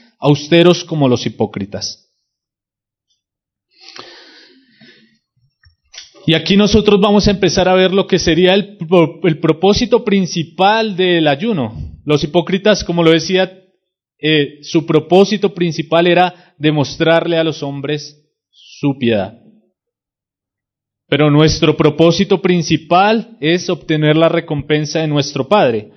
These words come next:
poder centrarnos completamente en Dios. Y a veces esta, esta recompensa no va a ser tal vez algo tangible que nosotros pidamos,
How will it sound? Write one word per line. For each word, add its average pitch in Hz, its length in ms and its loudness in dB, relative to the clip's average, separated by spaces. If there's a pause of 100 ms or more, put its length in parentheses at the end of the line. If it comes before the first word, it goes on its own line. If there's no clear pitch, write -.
(260)
poder 147 240 4
centrarnos 180 760 0
completamente 180 800 0
en 175 120 -2
Dios. 175 420 0 (340)
Y 151 60 0
a 147 60 4
veces 160 580 0 (140)
esta, 185 680 2 (840)
esta 175 720 2
recompensa 170 1300 0 (1080)
no 156 200 2
va 175 80 6
a 175 40 2
ser 185 460 2
tal 175 160 4
vez 175 260 0
algo 185 680 2
tangible 180 600 2
que 175 120 -4
nosotros 156 440 -4
pidamos, 156 480 2